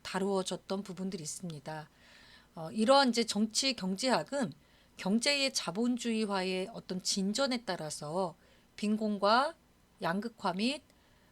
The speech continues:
뭐, 빈부의 격차 또는 환경의 파괴, 뭐, 농민이라든가 노동자, 어린이에 대한 노동, 뭐, 여성의 노동,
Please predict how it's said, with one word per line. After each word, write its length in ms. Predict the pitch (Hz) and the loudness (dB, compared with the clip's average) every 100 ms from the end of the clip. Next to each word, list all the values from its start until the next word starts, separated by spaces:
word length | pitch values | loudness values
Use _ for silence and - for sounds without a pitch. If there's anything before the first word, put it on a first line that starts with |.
| - | -14
뭐, 120 | 165 | -10
빈부의 480 | - 220 220 233 220 | 0 2 2 2 0
격차 560 | 170 - - 196 269 359 _ | -2 -12 -4 -2 -2 -4 _
또는 400 | - 214 214 208 208 - - - _ | -4 2 2 2 -2 -14 -20 -20 _
환경의 580 | - 349 349 330 285 262 | -6 0 2 2 2 -4
파괴, 560 | - 302 233 233 311 - _ _ _ _ - | -4 -4 0 2 0 -4 _ _ _ _ -18
뭐, 140 | - - | -14 -2
농민이라든가 1040 | 196 214 247 269 240 190 170 156 160 220 | 4 4 4 2 2 0 -2 -6 -2 0
노동자, 760 | 202 180 196 175 175 208 302 - _ _ - - | 0 -4 -4 -2 0 2 0 -4 _ _ -20 -4
어린이에 960 | 170 214 269 269 269 269 240 _ 240 247 | 2 2 2 0 0 -2 -6 _ 0 0
대한 320 | 185 196 202 | 2 2 2
노동, 400 | 165 220 220 160 139 - _ - | 2 2 2 0 -4 -18 _ -16
뭐, 200 | 156 185 | -12 -4
여성의 500 | 180 180 208 202 208 | -2 0 0 0 -2
노동, 460 | 170 170 175 247 | -4 -6 -2 -4